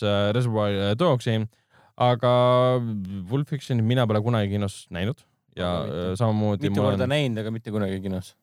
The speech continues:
Speaker 1: Täpselt. Ja Tarantino filmides polegi vist ainult kinos näinud,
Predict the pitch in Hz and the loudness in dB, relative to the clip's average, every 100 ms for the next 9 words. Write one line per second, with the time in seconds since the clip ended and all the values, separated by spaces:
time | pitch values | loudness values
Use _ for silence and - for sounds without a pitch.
0 | _ _ _ _ _ 110 110 98 - 92 | _ _ _ _ _ -4 -2 -6 -6 -2
1 | 107 98 104 110 107 131 143 160 175 165 | -2 -2 -4 -6 -2 0 0 0 2 2
2 | 160 147 151 175 123 113 - 127 117 135 | 2 0 -2 0 0 -2 -2 0 0 0
3 | 135 120 131 127 151 135 123 | 0 0 0 2 2 2 0